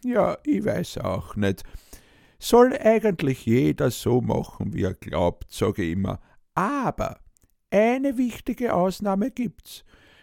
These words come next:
Man darf mit dem, was man tut, nicht den anderen wehtun oder den anderen gefährden.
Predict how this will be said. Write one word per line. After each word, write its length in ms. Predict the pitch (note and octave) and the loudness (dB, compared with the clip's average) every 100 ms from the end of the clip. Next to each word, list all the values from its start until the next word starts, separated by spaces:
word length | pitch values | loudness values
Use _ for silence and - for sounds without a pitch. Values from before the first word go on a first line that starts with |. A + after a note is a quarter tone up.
| - | -4
Man 180 | A2+ A2+ | 0 2
darf 400 | A#2+ C3+ F#3 - | 2 2 2 -2
mit 320 | G3 F#3 _ | -2 -2 _
dem, 300 | F#3+ G#3 C4 | 0 0 0
was 220 | B3 G3+ F#3+ | -4 -4 -2
man 200 | D3 - | -2 0
tut, 380 | D3 G3+ - - _ - | 0 0 -2 -12 _ -6
nicht 480 | F#3+ G#3+ G#3+ - - | 0 2 0 -8 0
den 180 | A3+ A3+ - - | 0 0 -6 -4
anderen 760 | C#4+ C#4 A#3+ F#3 C3 B2 A2 | -2 -2 0 2 4 4 4
wehtun 640 | A2 G#2 - - A2 G#2 - | 2 2 0 -2 0 0 -2
oder 260 | A2 G#2+ G2+ | -2 0 0
den 240 | G#2 F#2+ _ | -2 -4 _
anderen 480 | A#2 C#3+ F#3 A3+ A3 | 2 2 2 0 0
gefährden. 720 | C#4+ C#4+ - G#3 C3 G2+ F2+ | -2 -4 0 2 2 0 -4